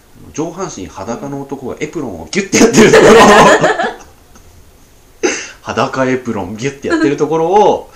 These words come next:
Speaker 1: カシャッて撮って、
Speaker 2: はい。
Speaker 1: パッケージにしたことがある。
Speaker 2: はいはいはい。
Speaker 1: 愛があったと思ったんだけど、
Speaker 2: <laughs>
Speaker 1: 今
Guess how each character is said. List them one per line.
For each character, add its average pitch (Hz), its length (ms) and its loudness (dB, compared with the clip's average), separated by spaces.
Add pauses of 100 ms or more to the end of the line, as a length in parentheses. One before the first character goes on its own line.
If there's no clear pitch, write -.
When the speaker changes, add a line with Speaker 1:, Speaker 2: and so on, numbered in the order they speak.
(220)
Speaker 1:
カ - 80 -20
シ - 100 -8
ャ 349 40 -8
ッ - 40 -14
て - 60 -8
撮 131 100 -4
っ - 40 -6
て、 135 280 -4
Speaker 2:
は 233 120 -6
い。 - 20 -8 (840)
Speaker 1:
パ 131 40 -6
ッ - 80 -14
ケ 120 100 -4
ー 113 40 -4
ジ 113 60 -8
に 107 80 -12
し - 20 -18
た 101 60 -12
こ 95 80 -14
と 87 60 -12
が 78 80 -16
あ - 20 -16
る。 - 60 -10
Speaker 2:
は 220 60 -12
い - 40 -14
は 208 60 -16
い 202 40 -20
は 196 100 -18
い。 190 100 -18 (1040)
Speaker 1:
愛 143 240 -8
が 95 160 -8
あ 113 60 -10
っ - 20 -18 (180)
た 92 120 -8
と 90 100 -12
思 95 140 -10
っ - 80 -16
た 113 100 -10
ん 98 60 -8
だ 87 60 -10
け 85 60 -10
ど、 - 60 -10
Speaker 2:
<laughs> 269 80 -2
Speaker 1:
今 - 160 4